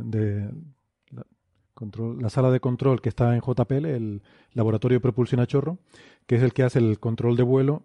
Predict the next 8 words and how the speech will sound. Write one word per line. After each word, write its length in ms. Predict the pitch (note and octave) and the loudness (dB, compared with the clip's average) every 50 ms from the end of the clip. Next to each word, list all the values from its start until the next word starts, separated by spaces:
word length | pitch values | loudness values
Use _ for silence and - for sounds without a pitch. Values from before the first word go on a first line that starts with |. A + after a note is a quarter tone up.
| _ - | _ -10
de 460 | C#3 A#2+ A2 A#2 A2+ A2+ A2 G#2+ G#2+ | -8 -4 0 2 2 4 2 2 2
las 160 | A2 A2+ G#2+ | 0 -2 -2
misiones, 680 | A#2 A2+ G2 - - B2 B2 B2 B2 B2+ B2+ A#2+ - - - | -2 -4 -4 -2 0 0 2 2 2 2 2 0 -2 -6 -10
eh, 360 | D3+ G#2 A2 G#2+ G2+ G2+ G#2 | -8 -8 -6 -6 -8 -8 -8
a 40 | A2 | -8
otros 240 | A2+ A#2 - A#2 - | -6 -6 -4 -6 -4
planetas. 520 | - B2+ A#2+ C#3 D#3 D3+ D3 D#3 F3+ - _ _ _ _ _ _ - - - _ _ _ _ _ _ _ _ _ _ _ _ | -2 0 0 0 0 0 0 -2 -2 -4 _ _ _ _ _ _ -20 -20 -20 _ _ _ _ _ _ _ _ _ _ _ _
Y, 600 | B2+ B2 A#2+ A#2+ A#2 A#2 A2+ A2+ A2+ A2+ A2 A2 | -2 0 2 2 2 2 2 2 2 2 2 0